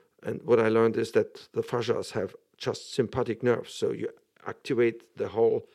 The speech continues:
sympathetic nerve system. And this is why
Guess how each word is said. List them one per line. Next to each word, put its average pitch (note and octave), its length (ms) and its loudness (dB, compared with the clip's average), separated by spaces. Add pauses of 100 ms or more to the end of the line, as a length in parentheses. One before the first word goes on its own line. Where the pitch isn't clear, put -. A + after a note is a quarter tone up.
(120)
sympathetic G#2+ 640 -6
nerve A2 160 -2
system. D3+ 480 -4 (640)
And A#2 240 0 (100)
this B2+ 200 -4
is D3 180 -4
why C3 400 2